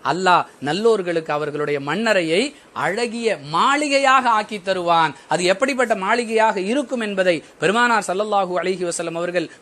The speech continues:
மிஅராஜ் பயணம் மேற்கொண்ட பொழுது அல்லாஹ் அவர்களுக்கு அதை எடுத்தும் காட்டினான் என்பதை புகாரியில ஆயிரத்து முன்னூத்தி எண்பத்தி ஆறாவது ஹதீஸிலே பார்க்கிறோம்.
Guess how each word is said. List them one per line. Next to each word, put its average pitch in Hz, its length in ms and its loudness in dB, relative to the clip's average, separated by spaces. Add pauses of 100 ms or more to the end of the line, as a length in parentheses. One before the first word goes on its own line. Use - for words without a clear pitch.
மிஅராஜ் 233 460 2
பயணம் 190 300 -2
மேற்கொண்ட 175 420 -4
பொழுது 220 400 0 (140)
அல்லாஹ் 226 320 4
அவர்களுக்கு 180 380 -4
அதை 160 200 -2
எடுத்தும் 254 460 2
காட்டினான் 226 640 0
என்பதை 175 440 -2 (200)
புகாரியில 175 480 0
ஆயிரத்து 185 460 -2
முன்னூத்தி 170 360 -8
எண்பத்தி 190 400 -6
ஆறாவது 156 400 -2
ஹதீஸிலே 139 420 -10
பார்க்கிறோம். 123 440 -10